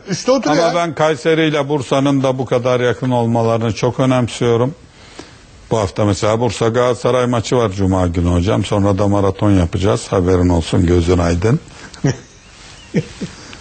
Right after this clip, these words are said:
Speaker 2: Bir gün erken geleceksin.
Speaker 1: Sise bise yakalanırsa ben
Speaker 2: Sonuçta
Speaker 1: gene
Speaker 2: bir,
Speaker 1: gelirim.
Speaker 2: bir gün erken gelirsin, bir şey olmaz, sen gelirsin.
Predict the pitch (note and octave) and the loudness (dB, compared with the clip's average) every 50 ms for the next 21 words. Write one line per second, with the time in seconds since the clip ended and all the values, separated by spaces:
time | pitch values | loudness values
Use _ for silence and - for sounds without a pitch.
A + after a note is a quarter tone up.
0 | - - - F#3 - - - - G3 - A2+ G2+ G#2 G#2+ G#2 G#2+ G2+ F#2+ - A2 | -16 -10 -10 -8 -8 -8 -4 -4 -2 0 2 2 2 2 2 2 0 -2 -2 0
1 | A2 G#2+ G#2 G#2 G2+ F#2 F2 F2 F2 F#2 E2+ F2 G2 - - - C3+ C#3 - - | 0 0 2 2 2 2 2 2 2 0 0 0 -2 -4 -2 -2 -2 -2 -2 -4
2 | - - F#2+ - G#2 F#2 F2 E2 - - F#2+ E2+ D#2+ D#2+ F2 F2+ F#2 A2+ B2+ A#2+ | -4 -2 -2 0 0 0 0 0 0 0 0 0 0 0 0 -2 0 -2 -2 -2
3 | B2 A2+ G#2+ G#2 A2 A2+ G2 F#2+ G2 F#2+ F#2+ F#2+ A2 A2 A#2 A#2+ A2+ - B2 A2+ | 0 0 0 0 0 0 0 2 2 2 2 2 2 2 2 0 0 0 0 -2
4 | A2+ A2+ A#2 A2+ G#2+ A2 G#2+ G#2 G#2 G2+ E2 E2+ G#2 G#2+ G#2 G2+ G2+ G2 F2+ F#2 | -2 -2 -2 0 0 0 0 0 0 -2 -2 -2 0 0 2 2 2 2 2 0
5 | F#2 E2+ - - G2 F2+ E2+ E2+ - - F#2+ F2+ F#2 F2+ F2+ F2+ F2+ E2+ - - | -2 -2 -2 -2 0 0 0 0 0 0 0 2 2 2 2 2 0 0 -2 -2
6 | - F#2 F2 F2+ G2 F#2 F2+ F2+ F2 - - - | -2 0 0 2 0 0 0 0 -2 -4 -6 -12